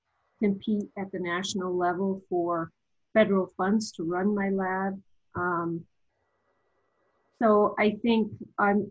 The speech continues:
I'm known for that, for having that, um, ability and, um,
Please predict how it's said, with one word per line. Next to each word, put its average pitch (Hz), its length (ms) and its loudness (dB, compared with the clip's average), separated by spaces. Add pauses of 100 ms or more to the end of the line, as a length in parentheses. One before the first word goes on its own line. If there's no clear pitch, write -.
I'm 208 200 2
known 208 380 2
for 196 180 -4
that, 196 360 0 (460)
for 208 200 0
having 196 560 0
that, 180 260 -2 (260)
um, 175 480 -4 (1000)
ability 214 800 -2
and, 180 480 -4
um, 180 480 -2